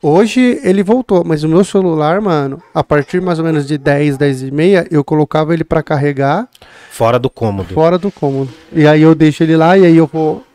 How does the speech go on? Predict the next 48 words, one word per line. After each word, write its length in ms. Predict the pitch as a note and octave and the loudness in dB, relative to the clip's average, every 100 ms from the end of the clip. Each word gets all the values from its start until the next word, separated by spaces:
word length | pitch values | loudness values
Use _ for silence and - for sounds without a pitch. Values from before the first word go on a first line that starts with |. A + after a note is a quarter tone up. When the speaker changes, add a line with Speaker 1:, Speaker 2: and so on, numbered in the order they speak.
| - | -2
Speaker 1:
posso 200 | E3+ - | 0 2
até 240 | F3 F#3 G3 | 2 4 4
ir 60 | |
pra 100 | G3 | 4
uma 160 | F3 E3+ | 2 2
T 160 | E3 C3+ | 2 2
V, 480 | D3+ F3+ F#3+ F3+ - _ _ - | 4 6 6 4 0 _ _ -4
é, 180 | D#3 C#3 | -2 0
que 200 | D#3 C#3+ | -2 -4
tá, 160 | C#3+ | -2
talvez 260 | D#3 C#3+ C#3 | 0 4 4
Speaker 2:
Nossa, 120 | D3 | 4
Speaker 1:
lá 40 | C#3+ | 4
na 40 | |
Speaker 2:
ligaram 280 | C#3+ C3 D#3+ | 4 4 4
a 20 | |
Speaker 1:
mesa, 120 | F3+ | 4
Speaker 2:
motosserra 480 | D3+ C4+ D#3 D#3 G#3 | 2 2 4 4 2
Speaker 1:
é. 20 | G3+ | 2
Speaker 2:
aqui, 180 | E3+ | 0
vão 140 | B2+ C3 | -2 2
matar 160 | F3 | 4
Speaker 1:
Ou, 60 | G3 | 4
Speaker 2:
a 100 | C4 | 2
gente, 240 | C4 F#3 | 2 4
Speaker 1:
ou 80 | F3+ | 6
eu 100 | F3+ | 6
ia 60 | F3+ | 4
Speaker 2:
mano. 100 | F3 | 4
Speaker 1:
deitar, 640 | E3 D#3+ - D#3 F3 F#3 | 2 0 2 4 4 4
mas 400 | D#3+ D3+ - - | 2 -2 -6 -10
é 120 | E3 | -8
muito, 300 | D#3 D#3+ E3 | -6 -6 -6
eu 300 | A3+ F3+ E3 | -4 -2 -2
não 160 | F3 G3+ | -4 -4
fico 240 | A3+ G3+ | -8 -6
mais 200 | F#3+ F#3 | -6 -6
com 120 | - | -8
o 20 | F3 | -6
celular 320 | F3 E3+ E3+ | -2 0 -2
próximo 460 | E3+ E3 - F3 | 0 -2 -2 -8
de 120 | D#3+ E3+ | -8 -6
mim, 160 | D#3 C#3+ | -8 -8
cara. 300 | C#3+ B2+ C3 _ _ _ _ _ _ _ _ _ _ _ - | -10 -12 -12 _ _ _ _ _ _ _ _ _ _ _ -2
Cara, 200 | C#3+ C3 | 0 2
fez, 200 | C#3+ C3 C3+ - | 0 -2 -4 -4
é 100 | |
a 60 | C3+ | -4